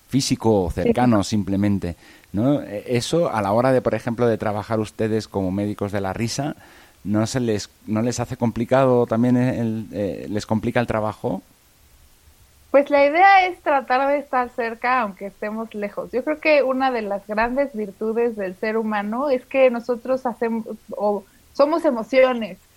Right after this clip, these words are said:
Speaker 1: Ujú.
Speaker 2: Entonces, eso es, eso es algo que estamos compartiendo en estos momentos todos, ¿no? Emociones.
Speaker 1: Ujú.
Speaker 2: Como que ahora hay mucha franqueza en decir, "Oh, me siento cansado, me siento aburrido, me siento,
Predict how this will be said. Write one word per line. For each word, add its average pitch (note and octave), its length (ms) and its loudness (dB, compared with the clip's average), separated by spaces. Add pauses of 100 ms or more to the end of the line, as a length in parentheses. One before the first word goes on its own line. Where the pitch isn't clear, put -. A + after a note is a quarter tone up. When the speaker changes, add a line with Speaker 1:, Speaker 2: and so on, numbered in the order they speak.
(220)
Speaker 1:
Ujú. - 80 -2
Speaker 2:
Entonces, C#4 420 -2 (100)
eso D#4 260 0
es, F#4 120 -4 (240)
eso E4+ 240 0
es F4+ 160 0
algo C#4+ 300 2
que B3 80 -6
estamos C4 360 -6
compartiendo A3+ 600 -4
en A#3 120 -6
estos B3 260 -8
momentos A3+ 540 -6
todos, B3+ 400 -2 (120)
¿no? B3 220 -2
Emociones. A3 680 -2 (260)
Speaker 1:
Ujú. F2 140 -6
Speaker 2:
Como G#3+ 180 0
que A3+ 140 2
ahora A#3 480 6
hay A3 140 0
mucha A3+ 420 -4
franqueza G#3+ 800 0
en F#3+ 160 -4
decir, G#3 520 -6
"Oh, A#3 200 2
me A3+ 160 2
siento A3+ 260 0
cansado, G#3 540 0
me G3 80 -12
siento G3 280 -10
aburrido, G3+ 520 -4
me F#3+ 80 -10
siento, F#3+ 320 -10